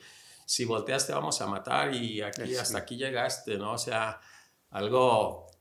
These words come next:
Speaker 1: pues, horrible, ¿no? Afortunadamente pasó ya me-, por medio de los, de los,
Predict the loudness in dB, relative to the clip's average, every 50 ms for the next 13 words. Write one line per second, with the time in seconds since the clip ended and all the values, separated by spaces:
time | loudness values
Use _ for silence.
0 | _ -6 -2 -2 -2 -2 -2 0 2 2 2 4 4 2 2 2 2 2 2 2
1 | 2 0 -2 -8 -16 -20 _ -20 -20 _ _ _ -6 -4 -4 -2 -2 2 4 6
2 | 8 8 8 8 6 6 2 2 0 -2 -10 -2 2 2 4 4 4 2 4 6
3 | 6 8 10 10 10 10 8 6 4 4 4 4 2 0 -2 -2 -2 -2 0 2
4 | 2 2 4 4 4 4 4 4 4 4 2 2 2 2 0 -4 -4 -4 -4 -2
5 | -2 0 0 0 0 0 0 -2 -4 -6 -8